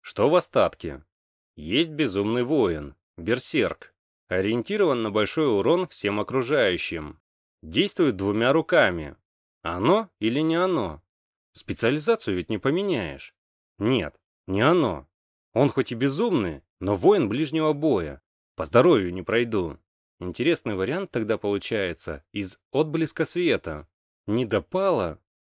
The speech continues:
и не до жреца. Может слегка бафать и подхиливать группу. Хотя нет.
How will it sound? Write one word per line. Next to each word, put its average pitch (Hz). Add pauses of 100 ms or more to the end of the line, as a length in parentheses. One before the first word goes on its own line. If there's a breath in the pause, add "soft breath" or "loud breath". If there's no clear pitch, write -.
(120)
и 123
не 165
до 151
жреца. 139 (300)
Может 135
слегка 131
бафать 90 (300)
и 170
подхиливать 196
группу. 127 (140)
Хотя 131
нет. 135